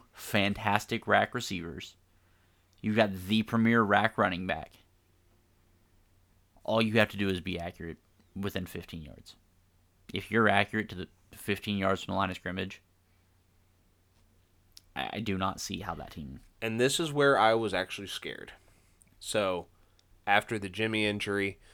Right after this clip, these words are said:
Speaker 2: Baker Mayfield come out and asked for a release.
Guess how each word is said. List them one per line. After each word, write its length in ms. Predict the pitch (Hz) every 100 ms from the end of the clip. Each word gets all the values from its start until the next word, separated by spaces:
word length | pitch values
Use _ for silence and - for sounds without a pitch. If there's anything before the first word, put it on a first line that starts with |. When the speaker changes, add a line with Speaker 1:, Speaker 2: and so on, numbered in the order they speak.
| - _
Speaker 2:
Baker 300 | 87 98 -
Mayfield 540 | 107 98 98 98 92 92
come 180 | 104 101
out 240 | 95 92 _ -
and 120 | 98
asked 240 | 85 82
for 160 | - 87
a 40 |
release. 580 | 85 85 78 - - -